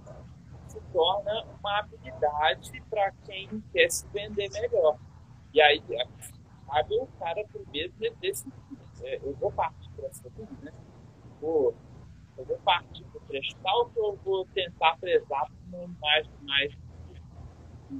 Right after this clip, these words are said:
de arte marcial, tá? Aí, a partir do momento que ele se propõe a usar aquilo, se torna uma habilidade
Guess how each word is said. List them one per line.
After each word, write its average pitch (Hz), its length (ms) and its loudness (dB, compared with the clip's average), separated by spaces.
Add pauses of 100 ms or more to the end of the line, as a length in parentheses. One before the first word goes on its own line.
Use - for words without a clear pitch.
(240)
de 127 80 0
arte 127 180 2 (440)
marcial, 147 600 -4 (100)
tá? - 80 -8 (120)
Aí, 143 200 0
a - 60 -2
partir 180 360 0
do 311 60 -16
momento 247 280 -6 (100)
que 160 80 -6
ele - 120 -12 (460)
se - 140 -14 (280)
propõe 208 600 0
a 190 60 -6
usar 143 340 -6
aquilo, - 340 -16 (380)
se - 180 -10
torna 208 300 2
uma 226 240 -2
habilidade 214 680 -10